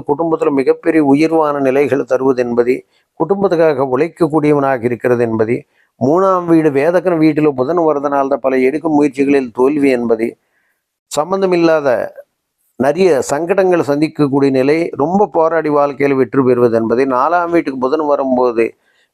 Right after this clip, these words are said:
விசேஷமான புத்தி ஆற்றல் உடையவனாக மிகப்பெரிய நன்மை. கேந்திராதிபத்திய தோஷம் இருந்தாலும் கூட கல்வியில சிறந்த முறையில் இளங்குவான். ஐந்துல புதன் வரும்போது ட்ரேட் சம்பந்தமான தொழில மிகப்பெரிய அதிர்ஷ்டத்தை அடைவான்.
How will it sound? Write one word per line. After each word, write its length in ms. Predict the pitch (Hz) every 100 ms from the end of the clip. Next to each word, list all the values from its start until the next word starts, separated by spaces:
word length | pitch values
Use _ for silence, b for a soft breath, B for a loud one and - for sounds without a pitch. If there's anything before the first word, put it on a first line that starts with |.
| -
விசேஷமான 560 | 127 175 165 165 147 135
புத்தி 280 | 127 131
ஆற்றல் 380 | 165 151 143 143
உடையவனாக 520 | 127 135 135 127 117 104 104 104 _ _ _ -
மிகப்பெரிய 500 | 127 160 156 139 135
நன்மை. 320 | 120 120 143
கேந்திராதிபத்திய 800 | 147 135 160 160 156 143 139 135
தோஷம் 340 | 127 127 123 127
இருந்தாலும் 380 | 120 117 120 139
கூட 140 | 165 -
கல்வியில 400 | 131 139 151 139
சிறந்த 400 | 123 123 131 139
முறையில் 360 | 127 123 120 117
இளங்குவான். 560 | 110 113 117 117 127 135
ஐந்துல 360 | 120 135 147 147
புதன் 300 | 127 123 139
வரும்போது 420 | 131 123 120 123
ட்ரேட் 360 | 120 131 147 139
சம்பந்தமான 460 | 135 127 123 117 113
தொழில 280 | 117 120 120
மிகப்பெரிய 520 | 117 110 131 - 123
அதிர்ஷ்டத்தை 560 | 117 - 113 - 110 110
அடைவான். 440 | 107 110 113 120